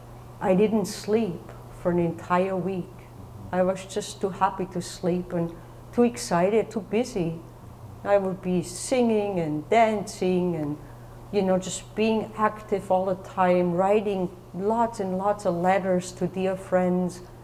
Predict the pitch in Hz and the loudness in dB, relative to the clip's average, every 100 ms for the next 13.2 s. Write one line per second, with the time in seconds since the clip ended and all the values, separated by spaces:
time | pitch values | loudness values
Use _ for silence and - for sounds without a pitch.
0 | - - - - 180 214 208 202 196 185 | -20 -20 -12 -2 4 4 4 2 2 0
1 | 170 170 170 190 190 185 170 185 185 185 | 0 0 0 0 0 -2 0 2 2 0
2 | 196 185 185 175 - - 180 175 170 - | 2 4 2 -2 -6 -6 -2 0 -2 -10
3 | - - - 269 269 - - - - - | -18 -18 0 2 2 0 -12 -18 -20 -20
4 | - - - - - - - 170 214 226 | -20 -20 -18 -18 -18 -16 -6 2 4 4
5 | 202 - - - 254 262 226 160 - - | 2 -2 0 4 4 6 2 0 -6 -16
6 | - - - - - 285 254 156 - - | -18 -18 -18 -14 -4 2 2 0 -6 -10
7 | - 175 170 160 - - 220 226 226 - | -4 -2 0 -2 -6 0 2 2 0 -2
8 | 247 240 226 - 151 156 - - - - | 2 2 0 -4 -6 -6 -12 -16 -16 -16
9 | - - 190 180 - - 196 190 185 - | -18 -10 -6 -4 -6 -6 -4 -2 -2 -4
10 | - 220 214 190 185 180 - 175 180 175 | -4 -4 -2 0 2 0 -2 -2 0 0
11 | 180 240 175 - - 92 101 98 - - | 0 -2 -4 -10 -12 -8 -8 -10 -14 -18
12 | - - - - 190 185 - 220 202 180 | -18 -18 -18 0 2 2 2 2 4 4
13 | 185 214 | 2 -2